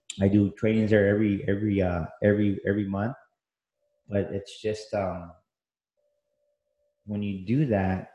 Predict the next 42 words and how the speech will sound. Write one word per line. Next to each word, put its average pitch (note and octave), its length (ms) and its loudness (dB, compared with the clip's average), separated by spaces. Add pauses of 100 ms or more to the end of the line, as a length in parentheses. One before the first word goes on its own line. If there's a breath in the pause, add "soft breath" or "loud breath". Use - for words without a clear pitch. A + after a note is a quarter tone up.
and F#2 280 -8
you G2+ 160 -6
go F#2+ 240 -2
out A2+ 300 -2
there F#2 220 -2
and F2+ 180 -6
you E2+ 100 -8
give G#2 220 -2
of A#2 140 -6
yourself A2 580 -6
and F#2+ 120 -4
you F#2 100 -8
see G#2+ 160 -8
the G#2 120 0
lives F#2+ 300 0
that A#2 160 -4
you're G#2+ 80 -8
changing, F#2 640 -8 (880)
you, G#2 180 -4
you, F#2+ 520 -6
you G2 340 -2
continue A2 520 -2
to F#2 80 0
learn G2+ 520 -2 (120)
and F2 200 -10
grow. G2 380 2
And F#2 80 -4
I F2 80 0
think G2 300 -4
that F2+ 180 -8
that's F#2 220 -4
what's G2+ 140 -4
helped G#2 260 2
me, G2 100 -2
is F#2 100 -4
I F#2+ 120 0
didn't G2+ 380 -4
just F#2+ 220 -10 (560)
take A#2 240 -4
what G#2+ 160 2
I E2+ 100 0
knew, G#2 580 -2